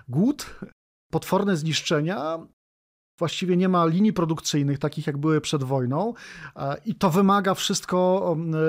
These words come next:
e, inwestycji. No i Marshall pro-, proponuje taką kroplówkę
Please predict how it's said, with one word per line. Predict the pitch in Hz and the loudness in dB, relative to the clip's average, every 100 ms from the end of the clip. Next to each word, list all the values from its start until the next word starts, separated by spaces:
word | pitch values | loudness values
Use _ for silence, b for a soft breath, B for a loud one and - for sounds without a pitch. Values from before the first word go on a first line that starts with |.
| 175 | 0
e, | |
inwestycji. | 180 185 160 160 - 131 - - | 0 0 0 0 -2 -4 -6 -12
No | 202 | -6
i | |
Marshall | 233 202 - 226 | -2 0 0 0
pro-, | 220 170 | 0 -2
proponuje | 165 175 165 175 147 185 | 0 -2 2 2 2 2
taką | 175 190 | 2 0
kroplówkę | 175 208 247 214 - 127 | 2 2 4 2 0 -8